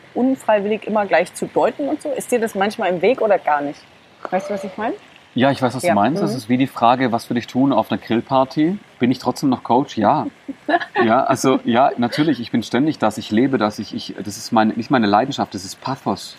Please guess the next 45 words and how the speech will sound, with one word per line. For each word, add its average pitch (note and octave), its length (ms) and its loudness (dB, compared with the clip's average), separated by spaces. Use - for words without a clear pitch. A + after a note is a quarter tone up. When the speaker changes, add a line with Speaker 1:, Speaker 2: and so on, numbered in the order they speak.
Speaker 1:
Ja, D#3+ 300 -4
Speaker 2:
Das A2 140 -6
Speaker 1:
ja. D#3+ 40 -4
Speaker 2:
ist, D#3 160 -6
ähm, G3 220 0
da, - 120 -2
es - 240 -6
brennt - 500 0
in G#2 260 0
mir. F#2 320 -2
Speaker 1:
Mhm. D#3+ 440 -4
Speaker 2:
Und G#2 280 -2
wenn A2 140 0
ich, C3+ 180 -2
ein B2 120 0
Beispiel, A#2+ 500 0
also G#2+ 160 0
diese B2+ 220 -2
Speaker 1:
Ja. E3+ 60 4
Speaker 2:
Frage, C3+ 320 2
die, B2+ 220 -2
Speaker 1:
Ja. - 100 0
Speaker 2:
die A#2+ 80 0
ist G#2+ 260 -6
wundervoll, D3+ 500 2
danke B2 240 0
da A#2 140 2
dafür, B2 380 -4
weil C3+ 400 2
sie C3+ 160 -2
auch A#2 120 0
zeigt, B2+ 540 0
was B2 260 -2
ist, - 200 -8
wenn A#2+ 100 2
ich A2 100 -6
in A2+ 140 0
meiner A2 240 0
eigenen A#2+ 380 0
Partnerschaft, C#3 680 -4
in A2+ 160 0
Beziehungen, C3 800 0
bei B2 240 2
meinen A2+ 240 4
Liebsten B2 500 -2